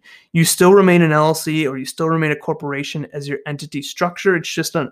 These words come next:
election to be taxed a certain way. And you report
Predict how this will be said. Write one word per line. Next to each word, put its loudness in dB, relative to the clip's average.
election -2
to -2
be -2
taxed -6
a -4
certain -10
way. -12
And 4
you 8
report 4